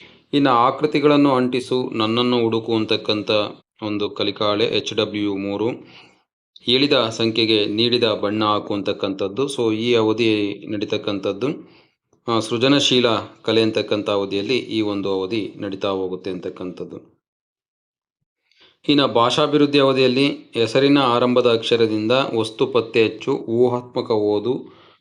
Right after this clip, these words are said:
ಮುಕ್ತ ಚಿತ್ರ ರಚನೆ ಅಂತಕ್ಕಂಥ ಚಟುವಟಿಕೆಯನ್ನ ಮಾಡಿಸ್ಬೇಕಾಗತ್ತೆ. ಅಭ್ಯಾಸ ಹಾಳೆ ಇ ಸಿ ಎರಡು,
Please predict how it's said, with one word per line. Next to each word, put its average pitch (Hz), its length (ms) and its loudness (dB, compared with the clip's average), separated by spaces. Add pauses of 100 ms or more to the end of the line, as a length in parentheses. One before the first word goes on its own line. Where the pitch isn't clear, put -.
(160)
ಮುಕ್ತ 127 280 -2
ಚಿತ್ರ 127 340 0
ರಚನೆ 113 360 2
ಅಂತಕ್ಕಂಥ 107 500 -4
ಚಟುವಟಿಕೆಯನ್ನ 101 800 -4
ಮಾಡಿಸ್ಬೇಕಾಗತ್ತೆ. 98 800 -4
ಅಭ್ಯಾಸ 113 480 0
ಹಾಳೆ 107 320 0
ಇ 107 120 -2
ಸಿ 110 160 -4
ಎರಡು, 104 480 -2